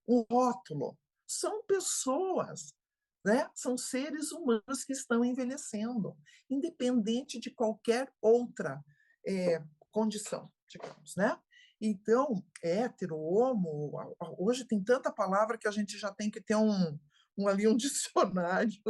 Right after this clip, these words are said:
pra gente po-, não, não errar e não cair aí, não, né? Eu falar algo que não é mais adequado. Mas, assim, a gente tem esse cuidado.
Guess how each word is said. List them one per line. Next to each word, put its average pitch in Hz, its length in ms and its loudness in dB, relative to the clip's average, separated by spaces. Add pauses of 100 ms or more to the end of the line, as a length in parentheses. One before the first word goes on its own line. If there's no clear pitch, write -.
(2500)
pra 370 240 -2
gente 359 340 -4 (120)
po-, 302 200 -2
não, 233 340 4
não 214 220 0
errar 226 360 0
e 370 40 -8
não 508 140 -4
cair 370 400 -2
aí, 190 180 -2
não, 190 220 -6
né? 175 260 -4 (300)
Eu 165 80 -6
falar 180 500 2
algo 175 320 0
que 180 140 -12
não 170 160 -4
é 170 100 -2
mais 165 300 -6
adequado. 170 580 -4 (540)
Mas, 214 280 4
assim, 240 260 0
a 165 40 -2
gente 165 180 -6
tem 180 120 -4
esse 170 180 -10
cuidado. 214 420 -6